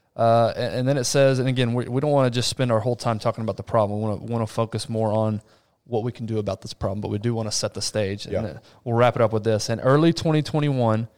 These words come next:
Speaker 1: emergency department visits in the United States for suspe-, suspected suicide attempts were fifty-one percent higher for adolescent girls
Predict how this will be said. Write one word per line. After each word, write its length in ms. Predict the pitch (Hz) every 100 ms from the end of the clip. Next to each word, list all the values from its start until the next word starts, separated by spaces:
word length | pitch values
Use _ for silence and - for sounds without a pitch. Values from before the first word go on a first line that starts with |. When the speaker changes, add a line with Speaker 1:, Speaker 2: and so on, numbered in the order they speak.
| _ _ _
Speaker 1:
emergency 540 | 110 110 135 143 139 151
department 500 | 120 139 131 135 131
visits 500 | 123 117 117 107 -
in 60 |
the 60 | 110
United 340 | 107 107 123
States 300 | 120 123 113
for 140 | - 104
suspe-, 580 | - 101 - - - - _
suspected 840 | - 120 - - 139 139 151 139 - _ _ _
suicide 680 | - - 151 160 - 156 151
attempts 600 | 151 127 107 - - -
were 140 | 123 104
fifty-one 680 | - 139 147 170 151 151
percent 320 | 139 131 143
higher 320 | - - 120 131
for 200 | - -
adolescent 600 | 110 123 123 123 - -
girls 540 | 117 107 107 117 -